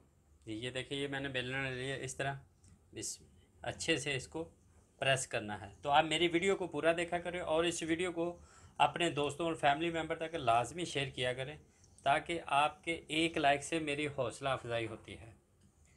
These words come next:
जी, ये देखिए इस तरह अच्छे से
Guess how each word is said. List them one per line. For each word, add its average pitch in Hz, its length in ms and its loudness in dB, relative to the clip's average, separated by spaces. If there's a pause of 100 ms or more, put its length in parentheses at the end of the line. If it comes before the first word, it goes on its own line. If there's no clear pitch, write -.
(680)
जी, 113 160 -10
ये 104 280 -10
देखिए 117 280 -10
इस 135 180 -8
तरह 151 240 -8 (240)
अच्छे 143 360 -2
से 143 240 -8